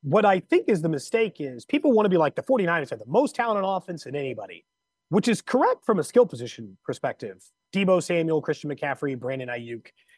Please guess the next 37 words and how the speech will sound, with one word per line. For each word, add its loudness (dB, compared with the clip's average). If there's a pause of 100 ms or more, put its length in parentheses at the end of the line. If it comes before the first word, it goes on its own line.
(140)
and 2
George 0
Kittle. -2 (320)
But 4
when 4
you 2
factor 0
in 4
the 0
quarterback, 2
so 2
if 2
I 4
take -2
the -8
Chiefs -8
five, 0
I -8
take -4 (120)
Pacheco, 0
Rice, -2
Kelce, -6
Mahomes. -2 (540)
When 2
you 4
factor 4
in 0
Mahomes 2
and -2
Purdy, 0 (600)
that's 0
where 4
I -4
think -4
things -2
even 2
up. -2